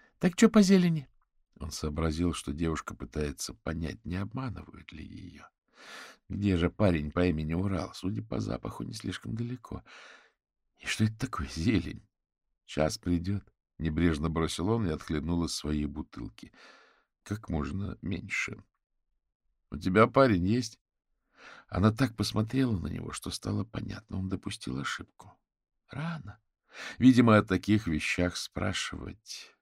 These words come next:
рано". Он постарался быстро исправиться. Но вдруг заревнует,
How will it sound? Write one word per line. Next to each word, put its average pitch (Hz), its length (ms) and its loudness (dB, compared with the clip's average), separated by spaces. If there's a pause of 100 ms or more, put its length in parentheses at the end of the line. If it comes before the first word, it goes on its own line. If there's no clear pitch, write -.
(100)
рано". 98 680 -8 (800)
Он 113 200 0
постарался 95 520 2
быстро 82 400 -2
исправиться. 98 760 -6
Но 113 240 4
вдруг 139 280 6
заревнует, 120 640 6